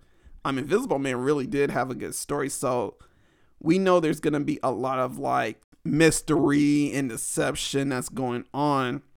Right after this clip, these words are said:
And I feel like if he were to take over for the film franchise, I mean, it would be something just like Malignant, but less, like, superhero stunts like Malignant had.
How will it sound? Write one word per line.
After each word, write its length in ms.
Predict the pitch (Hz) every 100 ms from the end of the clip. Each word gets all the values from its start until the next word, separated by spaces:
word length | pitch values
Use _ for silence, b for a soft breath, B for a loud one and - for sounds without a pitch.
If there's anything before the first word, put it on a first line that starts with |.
| _
And 140 | 175 170
I 60 |
feel 280 | 156 - 208
like 480 | 196 180 165 127 - _
if 240 | 160 139 -
he 140 | 170
were 340 | 170 143 160 185
to 100 | 151
take 320 | - 113 -
over 180 | 131 135
for 200 | - 143
the 80 |
film 340 | - - 135 120
franchise, 640 | - 147 143 135 135 135
I 80 | 131
mean, 220 | 139 131
it 40 | 160
would 140 | 170
be 140 | 160
something 580 | 156 - 160 175 160 139
just 240 | 151 147 -
like 220 | 123 120
Malignant, 840 | 127 139 143 147 175 151 123 110 -
but 360 | 151 131 123 - 139 160
less, 600 | 151 156 160 139 - -
like, 240 | 156 127
superhero 800 | - - 170 175 143 - 156 127
stunts 480 | - - - 139 -
like 180 | 131 131
Malignant 640 | 123 127 147 151 131 -
had. 420 | - 151 147 135